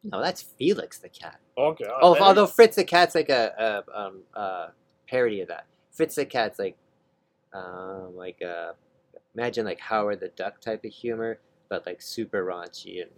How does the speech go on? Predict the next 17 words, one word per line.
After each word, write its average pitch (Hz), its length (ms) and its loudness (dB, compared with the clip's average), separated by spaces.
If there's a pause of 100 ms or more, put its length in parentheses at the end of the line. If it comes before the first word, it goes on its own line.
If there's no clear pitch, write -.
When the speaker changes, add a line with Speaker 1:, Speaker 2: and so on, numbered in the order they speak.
(160)
Speaker 1:
like, 85 140 -18
no 90 220 -20
holds - 200 -16
barred. - 220 -12 (340)
Speaker 2:
Hmm. 110 80 -16 (800)
Okay. 214 240 0 (680)
Uh, 165 420 4
next 202 320 0
up, 208 260 4 (220)
uh, 131 300 4 (600)
Bolero? 98 720 -2 (460)
Speaker 1:
Bolero, 98 540 -4 (500)
from 104 160 -14
Image 110 300 -6
Comics. 98 480 -12 (360)
Speaker 2:
Uh, 135 280 -2
so, 202 380 -2